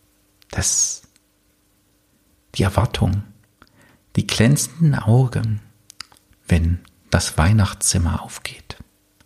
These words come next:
Der Weihnachtsbaum anmutig glänzt und glitzern.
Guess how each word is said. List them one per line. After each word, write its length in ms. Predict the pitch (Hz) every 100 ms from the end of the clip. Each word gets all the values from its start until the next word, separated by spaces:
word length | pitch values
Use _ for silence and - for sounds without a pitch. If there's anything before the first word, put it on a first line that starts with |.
| - - - - -
Der 140 | 87
Weihnachtsbaum 1000 | 92 123 113 - - - - - - - - _ _ _ _ _ _ _ _ _ _ _
anmutig 840 | - 107 104 95 104 104 - - - _ _ _
glänzt 680 | - - 92 104 90 - -
und 200 | 220 110
glitzern. 640 | - - - - 95 98